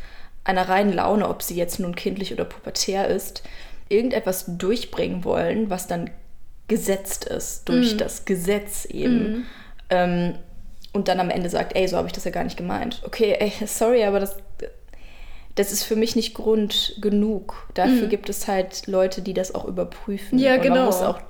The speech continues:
Speaker 1: Jugendämter einfach viel mehr ausbauen. Man muss
Speaker 2: Ja.
Speaker 1: viel, viel, viel mehr tun, was das
Speaker 2: Mhm.
Speaker 1: angeht. Und ja, ich hoffe, dass es immer noch mal zur Sprache kommt. Aber ich denke,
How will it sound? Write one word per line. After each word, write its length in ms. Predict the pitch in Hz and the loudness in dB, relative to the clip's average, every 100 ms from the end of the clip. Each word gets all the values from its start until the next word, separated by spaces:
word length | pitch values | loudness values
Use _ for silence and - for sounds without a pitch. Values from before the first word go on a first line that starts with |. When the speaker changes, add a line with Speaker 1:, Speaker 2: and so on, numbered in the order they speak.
| - | -10
Speaker 1:
Jugendämter 540 | 185 185 190 - 165 165 | -6 -2 0 -2 0 -2
einfach 200 | - 170 | -2 -6
viel 560 | - - - 226 190 | -8 -6 0 2 4
mehr 300 | 180 175 165 | 2 0 2
ausbauen. 500 | 170 170 - 160 160 | 2 0 -2 -2 0
Man 140 | 170 170 | -2 -4
muss 240 | 170 - - | -4 -6 -6
Speaker 2:
Ja. 260 | 233 214 240 220 - | -2 2 0 -2 -6
Speaker 1:
viel, 680 | - - - 247 247 208 - | -8 -4 2 6 8 6 2
viel, 640 | - - - 240 233 214 | -6 -4 4 6 6 4
viel 600 | - - - 285 277 233 | -2 -6 2 4 6 4
mehr 280 | 190 160 156 | 2 -2 -2
tun, 460 | - - - - - - | -6 -4 -2 -2 -4 -4
was 180 | - 226 | -2 0
das 160 | 208 | 0
Speaker 2:
Mhm. 60 | 196 | -2
Speaker 1:
angeht. 540 | 175 170 170 170 - - - - - - - - - - - | -2 -4 -4 -6 -6 -8 -8 -8 -8 -8 -10 -10 -10 -8 -4
Und 500 | 196 185 175 - - - - - - - | 0 0 0 -2 -6 -8 -16 -16 -10 -2
ja, 360 | 180 156 170 - | 0 0 0 -4
ich 180 | 180 202 | -2 0
hoffe, 160 | 196 | 2
dass 160 | 190 190 | 0 0
es 120 | - | -2
immer 100 | 196 | -2
noch 120 | 180 | -2
mal 160 | 185 175 | -2 -2
zur 140 | - | -4
Sprache 420 | - - 170 - | -6 -2 0 0
kommt. 360 | 185 - 175 185 | -4 -6 -4 -4
Aber 100 | - | -4
ich 140 | - | -4
denke, 600 | - 196 233 247 226 254 | 0 2 2 2 2 2